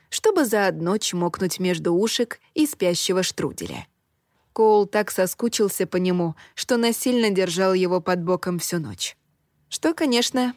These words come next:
не встретило взаимности, ведь у штруделя, как у любого кота —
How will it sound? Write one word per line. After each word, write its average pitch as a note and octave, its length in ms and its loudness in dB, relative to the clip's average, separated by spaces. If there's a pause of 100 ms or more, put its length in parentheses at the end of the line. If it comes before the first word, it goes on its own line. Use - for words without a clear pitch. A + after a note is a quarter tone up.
(100)
не C4+ 200 2
встретило A#3 500 2
взаимности, G3+ 760 0 (240)
ведь G3 260 2
у E3+ 60 -2
штруделя, B3 600 2
как G#3+ 240 -2
у G3 40 2
любого F3 400 0
кота — A#3+ 400 -2